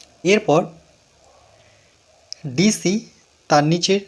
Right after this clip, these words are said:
সরলরেখাংশটি ডিসি ইএফ, ডিসি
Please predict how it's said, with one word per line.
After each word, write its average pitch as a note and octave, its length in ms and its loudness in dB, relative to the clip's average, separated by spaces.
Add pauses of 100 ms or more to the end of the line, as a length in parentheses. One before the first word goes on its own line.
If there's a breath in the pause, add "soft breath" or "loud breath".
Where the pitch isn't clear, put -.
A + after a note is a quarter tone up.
(260)
সরলরেখাংশটি E3 800 0 (580)
ডিসি E3+ 520 -4 (920)
ইএফ, G3+ 340 4 (2000)
ডিসি - 1500 -8